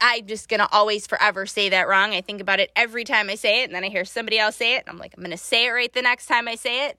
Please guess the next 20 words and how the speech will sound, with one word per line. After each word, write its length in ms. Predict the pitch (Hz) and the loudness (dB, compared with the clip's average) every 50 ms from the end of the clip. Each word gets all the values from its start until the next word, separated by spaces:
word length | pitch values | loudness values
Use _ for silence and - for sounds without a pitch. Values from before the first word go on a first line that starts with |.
| _ - | _ -18
and 140 | - 175 160 | -16 -12 -10
I 140 | 147 151 | -10 -10
don't, 400 | 156 156 175 190 202 226 254 - _ _ _ | -10 -6 -4 -2 -2 -2 -4 -8 _ _ _
so 380 | - - 147 151 151 147 165 - _ _ _ _ _ | -12 -10 -8 -6 -6 -8 -10 -12 _ _ _ _ _
I 100 | - 180 | -4 -4
don't 120 | 170 170 160 | -4 -4 -6
know 100 | 156 160 | -8 -10
what 120 | 160 - | -12 -14
to 80 | - - | -14 -16
say. 200 | - - - 170 _ _ - _ _ - - - - - - - - | -12 -12 -12 -12 _ _ -20 _ _ -20 -20 -18 -18 -18 -18 -20 -18
Sauntering 680 | - 269 - - - 285 277 285 294 294 294 277 269 262 | -14 -8 -2 2 2 4 4 4 4 4 2 2 2 0
along 440 | 269 262 240 226 226 226 226 226 226 | -2 -2 0 2 4 4 2 2 -2
and 300 | - - 208 202 202 208 - | -2 0 0 0 0 -2 -6
enjoying 640 | - 208 202 185 - 202 196 196 196 185 190 190 | -10 -10 -10 -6 0 0 2 2 2 0 0 -2
a 360 | - - 180 175 175 185 185 185 - - - _ | -2 -2 0 0 0 0 -2 -6 -10 -20 -20 _
very 540 | - 185 180 180 180 240 262 277 262 254 233 | -20 -18 -16 2 4 4 6 6 4 0 0
nice, 320 | 226 196 190 185 185 - - | 0 0 0 0 -2 -6 -10
gleeful 460 | _ 170 175 202 196 - - 175 185 | _ -14 -12 -12 -12 -8 -8 -8 -6
dance 360 | 180 185 170 165 170 175 - | -4 -4 -4 -4 -6 -8 -10
around 520 | - 185 175 165 160 160 160 160 160 160 | -10 -6 -4 -2 -2 -2 -2 -4 -8 -10